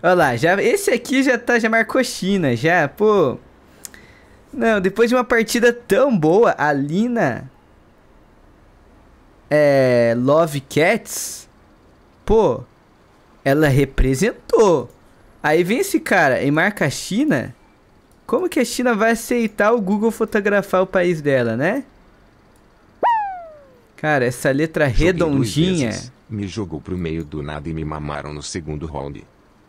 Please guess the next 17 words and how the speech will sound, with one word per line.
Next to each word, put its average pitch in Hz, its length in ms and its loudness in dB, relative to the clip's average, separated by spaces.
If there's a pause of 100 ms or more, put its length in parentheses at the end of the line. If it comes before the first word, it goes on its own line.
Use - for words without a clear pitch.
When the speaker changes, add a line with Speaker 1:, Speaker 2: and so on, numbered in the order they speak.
(1000)
Speaker 1:
É 127 160 -2
aqui, 143 400 -4
ó, 101 200 -2
esse 123 280 -4
redondinho. 151 920 -2 (1120)
Ó, 131 220 2
mais 139 420 0
redondinho, 160 800 -2
ó. 113 200 -2
É, 131 160 2
tá 151 140 4
vendo 185 180 0
que 208 120 0
a 165 40 4
letra 156 300 2
tá 143 140 0
redondinha? 143 840 0